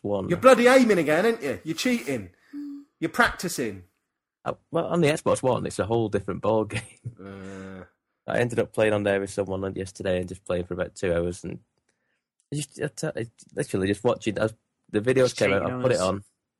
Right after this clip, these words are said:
Speaker 1: I, pu-, I, I, I thought, well, I can either play on the server on my own,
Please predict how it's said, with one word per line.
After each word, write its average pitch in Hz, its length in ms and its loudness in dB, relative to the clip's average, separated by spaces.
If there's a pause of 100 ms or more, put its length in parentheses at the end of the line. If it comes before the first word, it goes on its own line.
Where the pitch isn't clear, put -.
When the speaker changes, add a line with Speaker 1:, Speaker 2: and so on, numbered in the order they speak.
(440)
Speaker 1:
I, - 80 -10 (120)
pu-, - 140 -12
I, - 60 -10 (180)
I, 117 40 -6 (160)
I 160 60 -2
thought, 156 320 -2 (140)
well, 127 180 -2 (140)
I - 60 -8
can 151 160 -2
either 131 260 2 (400)
play 147 220 4
on 135 160 2
the 127 80 -2
server 110 440 0
on 117 160 0
my 117 100 2
own, 92 340 0